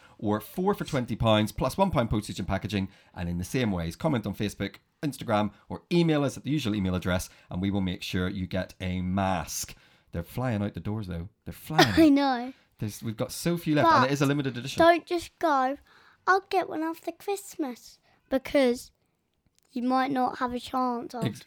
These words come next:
Speaker 1: exactly,
Speaker 2: Christmas.
Speaker 1: there might not be any left. So if you do want a mask, please make sure you get
Speaker 2: And
Speaker 1: in touch
Speaker 2: anyway,
Speaker 1: with us.
Speaker 2: if you want a family one, there might only be, like, one more.
Speaker 1: Yeah, exactly. So just, just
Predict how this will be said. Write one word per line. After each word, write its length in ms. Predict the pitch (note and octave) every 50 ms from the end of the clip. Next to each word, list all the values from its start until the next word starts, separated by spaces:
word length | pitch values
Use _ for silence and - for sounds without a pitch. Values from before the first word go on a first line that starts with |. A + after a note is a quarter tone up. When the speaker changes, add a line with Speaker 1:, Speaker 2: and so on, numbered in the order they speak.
| _ -
Speaker 1:
exactly, 360 | A2 G2+ F#2+ A2+ A2 A2 -
Speaker 2:
Christmas. 100 | G2 F2
Speaker 1:
there 80 | F#2+
might 160 | F#2+ G#2 G#2 G#2
not 100 | F#2+ -
be 100 | G2+ G2
any 160 | F#2+ F#2 F2
left. 240 | F#2 F#2+ F2 F2 -
So 40 | G#2+
if 120 | F2+ -
you 80 | A2 G#2
do 200 | - D3 D3+ D3
want 200 | C#3 B2 A2 -
a 40 | G#2+
mask, 300 | G2 F2+ F2 - - -
please 260 | C3 B2 B2+ A#2 A#2
make 140 | B2 A#2 A#2+
sure 120 | - A2
you 60 | G#2 G2
get 100 | - D4
Speaker 2:
And 40 | D4+
Speaker 1:
in 60 | D#4
touch 80 | D#4 D#4
Speaker 2:
anyway, 160 | D4+ D4 C#4
Speaker 1:
with 100 | C4+ C4+
us. 60 | C#4
Speaker 2:
if 60 | C#4
you 140 | C#4 D4 D4
want 100 | D4+ D#4 D#4+
a 40 | D4+
family 500 | - - D4+ D4 D#4 D#4+ D4 C#4 B3+ B3
one, 200 | A#3+ B3 B3 B3
there 100 | B3+ B3+
might 260 | C4+ C4+ C4+ C4 C#4
only 240 | C4 B3+ B3+ C4 B3+
be, 140 | B3+ C4
like, 220 | B3+ B3 A#3+ - - - A#3
one 240 | C4 C4 B3 B3 B3
more. 320 | B3+ C4 C4 B3 A#3 A3 - - - _
Speaker 1:
Yeah, 200 | - A#2 A#2+ A2
exactly. 400 | F2 G2 F#2 C#3 A#2+ A#2 - G2+
So 140 | F#2 - A#2
just, 400 | - - D3 C#3 - - - C#3+
just 240 | - D3 C#3+ - -